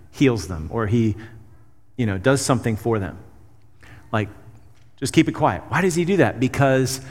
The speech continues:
the Jews had this messianic expectation that what they really needed was a political military leader to deliver them from Roman oppression. And he came, his mission was to li-, deliver them from their sins.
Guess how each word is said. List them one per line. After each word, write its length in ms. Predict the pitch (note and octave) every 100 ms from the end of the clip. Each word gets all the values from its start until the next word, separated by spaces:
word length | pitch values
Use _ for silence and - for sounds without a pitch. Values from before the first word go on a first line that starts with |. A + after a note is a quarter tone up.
| - - - - - -
the 80 | G#2
Jews 320 | D3 G#3 F#3
had 200 | A#2 A2
this 180 | A#2 -
messianic 580 | G#2+ A#2+ - B2 A#2+ A2
expectation 840 | G#2+ A#2 - B2 B2 A2 G#2+ G#2 -
that 100 | G#2+
what 140 | B2+ C3+
they 120 | A2+
really 300 | G#2+ F#3+ E3
needed 200 | B2+ A#2+
was 260 | A2+ A#2 G#2
a 40 |
political 640 | - B2+ A#2 C3+ C#3+ C3+
military 600 | B2 B2+ C3 C3 B2+ A2
leader 360 | G#2 A#2 G2+ G#2 - -
to 100 | A2+
deliver 320 | A#2 B2 A#2+
them 160 | A2+ A2
from 180 | A2
Roman 220 | A2 A2+ G#2+
oppression. 480 | - G#2+ - F2+ - - -
And 140 | G2+
he 180 | - G3+
came, 380 | A#3 D3 B2+ C3
his 260 | B2+ G2 F2
mission 560 | A#2+ - A2 A#2 D3+ - - - - - - -
was 100 | -
to 80 | -
li-, 160 | A2 A#2 B2+
deliver 300 | A2+ A2+ G2+
them 160 | G2+
from 140 | G2+ F#2
their 100 | E2
sins. 460 | - D2 - -